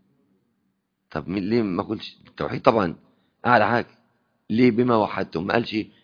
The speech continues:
بما وحدتم. طب صلوا، يصلوا، تحملوا، أكرموا، أنفقوا، كل ده عملوه. لكن من بين هذه الصفات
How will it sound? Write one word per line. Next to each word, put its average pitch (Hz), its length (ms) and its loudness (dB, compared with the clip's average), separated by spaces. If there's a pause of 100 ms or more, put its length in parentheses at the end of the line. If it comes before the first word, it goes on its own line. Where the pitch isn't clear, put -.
(120)
بما 120 220 4
وحدتم. 90 400 -4 (840)
طب 98 120 4
صلوا، 143 440 8 (1300)
يصلوا، 113 420 0 (1120)
تحملوا، 120 600 6 (560)
أكرموا، 127 560 10 (380)
أنفقوا، 123 520 8 (440)
كل 190 220 8
ده 185 100 6
عملوه. 160 440 4 (760)
لكن 113 200 0
من 113 140 6
بين 156 200 10
هذه 156 200 10
الصفات 139 460 6